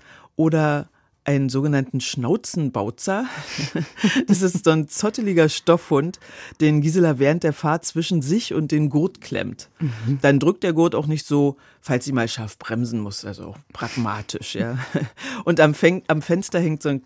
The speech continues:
Speaker 1: ein kleiner Plüschgorilla, der hält Ausschau und beschützt Gisela, wenn sie mal irgendwo stehen muss, wo es ihr nicht so ganz geheuer ist. Ja, so sieht ihr Leben zwei Jahre lang aus.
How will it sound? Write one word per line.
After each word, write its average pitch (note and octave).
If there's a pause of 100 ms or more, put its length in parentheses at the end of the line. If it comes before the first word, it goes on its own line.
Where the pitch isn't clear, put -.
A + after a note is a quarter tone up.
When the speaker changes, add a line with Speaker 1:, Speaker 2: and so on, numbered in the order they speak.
(100)
Speaker 1:
ein C#3
kleiner C3 (100)
Plüschgorilla, D#3 (500)
der C#3
hält C3+
Ausschau C#3
und B2
beschützt -
Gisela, B2
wenn A#2
sie A2+
mal G#2+
irgendwo A2
stehen A#2+
muss, G#2+
wo A2
es A2
ihr A2
nicht A2+
so A2+
ganz G#2
geheuer G#2+
ist. - (960)
Ja, F3+
so E3+
sieht B3
ihr A3
Leben G#3+ (480)
zwei C#3
Jahre E3+
lang A#3+
aus. D#4